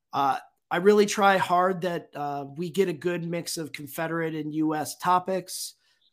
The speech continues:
Uh, it's not always as easy to get Confederate topics, but we, we try. Um,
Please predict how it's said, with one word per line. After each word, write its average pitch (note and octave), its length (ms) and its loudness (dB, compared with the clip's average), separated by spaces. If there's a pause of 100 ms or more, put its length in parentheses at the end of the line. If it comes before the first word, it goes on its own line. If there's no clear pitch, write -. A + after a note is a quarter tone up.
Uh, B2+ 200 -4
it's C3 120 -10
not F#3+ 220 6
always F#3+ 320 4
as F3 160 -6
easy F#3 240 -4
to E3+ 80 -6
get F3 180 -4
Confederate E3+ 460 -6
topics, F3 680 -6
but D#3+ 220 -4
we, D3+ 260 -2
we D#3+ 120 -10
try. E3 440 -2 (480)
Um, C#3 500 -4